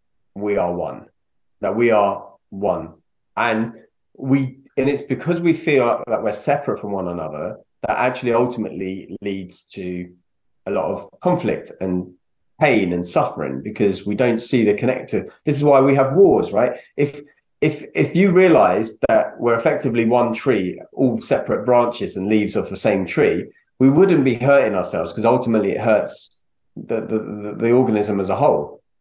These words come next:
And I think, you know, one of the experiences that always, um, I, I think back to, not that I've had, but that astronauts tend to report back when they say they have this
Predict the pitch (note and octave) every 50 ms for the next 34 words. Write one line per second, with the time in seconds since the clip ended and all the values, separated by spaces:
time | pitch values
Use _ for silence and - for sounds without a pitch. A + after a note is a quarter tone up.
0 | _ _ _ _ _ - A2+ A2+ A2+ A#2+ B2 A#2+ F3 F3+ E3 D3+ - - - _
1 | _ _ _ _ _ - - B2 A#2 A2 A2 A2 A#2+ C#3+ D3 C3+ C3 B2 A#2+ A#2+
2 | - - C#3 B2+ A#2+ A2 - A#2 G#2 G#2 A2 A2 A#2+ A2+ A2 G#2+ G#2+ G#2+ G#2+ -
3 | - _ _ _ - - G2+ G#2 G#2 G#2 G2+ G2+ G2 G2 G2 G2 F#2+ - - G2
4 | G#2+ G2+ G#2 - A2+ A2 - A#2+ G#2+ G#2 G#2 B2+ A#2+ - - - - F#2+ F#2 F#2+
5 | A2+ A2+ - - F#2 - G2 B2 B2 A2+ - G2+ - - - G2+ - - - G#2+
6 | G2 F2+ - - - - - A2+ B2 - - - - - A2+ G2 F2+ F2 - -
7 | - A#2+ G2+ F#2+ - G#2 G2 G2 - - - - G2+ G2 - - A2+ G#2 G2+ -
8 | - _ _ _ - - A#2+ B2 B2+ A#2+ A2+ G2+ G2 G2 - B2 A#2+ A2+ G#2+ A2
9 | G#2 F#2 F#2+ F#2+ - - -